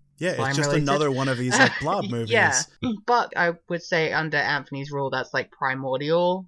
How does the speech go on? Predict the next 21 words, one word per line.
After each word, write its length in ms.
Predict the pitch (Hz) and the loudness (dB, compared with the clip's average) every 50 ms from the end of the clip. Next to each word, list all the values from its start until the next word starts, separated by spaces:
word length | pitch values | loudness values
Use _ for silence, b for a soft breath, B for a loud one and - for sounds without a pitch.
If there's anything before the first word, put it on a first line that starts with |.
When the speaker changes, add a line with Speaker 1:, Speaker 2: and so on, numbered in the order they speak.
| _ - | _ -18
Speaker 2:
slime, 560 | - - - 202 214 220 226 240 240 247 254 - _ | -8 -4 0 2 2 2 2 0 -2 -6 -10 -10 _
because 380 | - 165 - - 180 170 165 - | -8 -6 -2 0 0 0 0 0
they're 120 | - 175 | 0 0
kind 360 | 170 - - 185 196 226 262 302 | 0 0 0 0 0 0 0 -4
of, 100 | 294 294 - | -6 -4 -2
like, 380 | 196 180 170 165 - - - - | 0 0 0 0 -2 -6 -10 -4
there's, 160 | - 185 175 | -2 0 2
like, 220 | 175 175 175 180 - - | 2 0 0 -2 -4 -4
a, 140 | - - - - | -4 -4 -4 -4
a 80 | - 170 | -8 -8
couple 380 | - - 175 156 - 165 160 170 | -6 -4 -6 -4 0 2 2 2
of 180 | 170 170 170 - | 2 0 -2 -2
them, 340 | 196 190 190 196 208 214 214 - _ _ - | -2 -2 -2 -2 -6 -8 -12 -14 _ _ -2
and 180 | 175 170 165 | -2 0 0
they're 100 | 160 156 | 0 0
kind 300 | 156 - - 165 156 160 | 0 -2 -2 -2 0 -2
of, 80 | 151 151 | -2 -2
like, 240 | - 156 147 143 - - | -2 -2 -2 -2 -4 -6
these 360 | 147 147 147 147 - - - _ _ _ _ _ - - - 175 143 - _ - | -6 -6 -6 -8 -10 -16 -20 _ _ _ _ _ -20 -14 -12 -12 -12 -10 _ -4
goo 300 | - 175 160 160 165 147 - _ _ - | -2 0 0 0 0 -2 -4 _ _ -10
deities. 920 | - 139 135 139 143 156 - - 240 240 254 269 285 285 - - - | -8 -6 -6 -6 -6 -6 -8 -8 -8 -8 -8 -8 -10 -10 -14 -16 -20